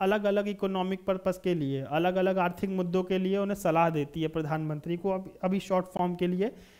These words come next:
इतना समझ लीजिए कि विवेक देबराय की समिति में प्रधानमंत्री की आर्थिक सलाह परिषद का पुनर्गठन किया गया है। ठीक है, हम अपने अगले क्वेश्चन, हाँ, और थोड़ा सा ये ध्यान रखिएगा कि गैर संवैधानिक संस्था है, गैर सांविधिक संस्था है, स्वतंत्र संस्था है।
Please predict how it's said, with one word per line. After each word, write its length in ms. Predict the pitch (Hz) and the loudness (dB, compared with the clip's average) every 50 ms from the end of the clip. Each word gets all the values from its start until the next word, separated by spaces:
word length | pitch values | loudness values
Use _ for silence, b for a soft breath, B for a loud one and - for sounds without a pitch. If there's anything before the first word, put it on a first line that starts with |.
| B B B | B B B
इतना 260 | 190 185 - 202 190 | -4 -2 -2 -2 -2
समझ 300 | 180 165 139 135 135 139 | -2 -2 -2 -4 -4 -6
लीजिए 280 | 135 123 123 127 127 120 | -6 -6 -6 -6 -8 -6
कि 100 | - 170 | -4 -4
विवेक 360 | 160 156 151 160 185 185 180 | -2 0 2 4 4 4 4
देबराय 340 | 175 185 180 180 185 175 180 | 4 4 4 4 4 2 2
की 120 | 180 180 | 0 -2
समिति 380 | 175 - 170 170 165 - 202 202 | -2 -2 -2 -2 -2 -4 -4 -2
में 260 | 208 214 240 302 - B B B B B B | -2 -2 -2 -4 -6 B B B B B B
प्रधानमंत्री 600 | 160 156 151 185 214 214 220 214 185 214 202 214 | -4 0 2 2 2 2 2 0 0 0 -2 -4
की 140 | 208 - 214 | 0 2 4
आर्थिक 320 | 196 185 190 - - 190 | 4 4 4 2 0 -2
सलाह 280 | - - 190 190 185 180 | 2 2 2 4 2 2
परिषद 380 | 180 - 180 175 - 190 180 - | 0 0 -2 0 0 0 2 4
का 80 | 214 | 4
पुनर्गठन 640 | 214 214 - 190 185 190 180 170 165 - 180 185 180 | 4 4 4 6 6 6 6 4 4 2 2 -2 0
किया 240 | 170 165 151 143 | 2 2 4 4
गया 280 | 135 139 135 135 131 131 | 4 2 0 -2 -2 -2
है। 320 | 135 135 135 - b b b b b b b _ _ _ _ _ _ _ _ - _ - - - | -4 -6 -8 -12 b b b b b b b _ _ _ _ _ _ _ _ -20 _ -20 -8 -4
ठीक 140 | - 170 175 | -2 0 0
है, 240 | 208 247 247 - - - b b b b b b b | 0 0 -2 -4 -12 -20 b b b b b b b
हम 100 | 147 147 | 0 0
अपने 400 | 147 147 - 170 165 160 151 147 139 - - - | 0 0 0 -2 -2 0 -2 -2 -6 -10 -12 -10
अगले 260 | 156 156 160 185 190 | -6 -2 0 0 0
क्वेश्चन, 600 | 190 - - - - - - 185 170 - 190 190 - - | -2 -4 -12 -20 -14 -8 -6 -6 -4 -4 -6 -8 -8 -6
हाँ, 220 | - - 170 156 143 | -4 -2 -2 -2 -2
और 180 | - - 175 - | -4 -6 -2 0
थोड़ा 140 | 185 175 185 | 2 2 2
सा 120 | 185 190 185 | 2 2 2
ये 180 | 190 185 170 | 2 4 4
ध्यान 260 | 175 170 160 156 151 | 4 4 2 0 -2
रखिएगा 340 | 151 143 - 143 139 131 117 117 B B B B B B B | -4 -4 -2 -2 -2 0 -2 -4 B B B B B B B
कि 100 | - 165 | -2 -2
गैर 240 | 160 156 170 180 202 | 2 4 4 4 4
संवैधानिक 600 | 202 - 202 202 208 202 196 196 190 196 196 190 | 2 0 -2 -2 0 0 0 0 0 -2 -2 -4
संस्था 380 | - 202 196 190 - - 196 190 | -4 -4 -4 -2 -2 0 0 2
है, 240 | 190 196 196 196 | 2 2 2 2
गैर 200 | 185 175 175 180 | 2 2 2 2
सांविधिक 480 | 180 - 180 180 180 180 170 175 170 175 | 0 0 -2 -2 0 0 0 0 -2 -2
संस्था 400 | - 180 175 170 - - 185 175 | -4 -6 -6 -6 -4 -4 -2 -2
है, 120 | 170 180 | 0 -2
स्वतंत्र 400 | 170 - 175 160 170 165 156 160 | -2 0 -2 0 0 -2 -4 -4
संस्था 460 | - - 156 151 147 - - 147 139 120 | -4 -4 -4 -4 -4 -4 -4 -4 -4 -4
है। 120 | 127 | -6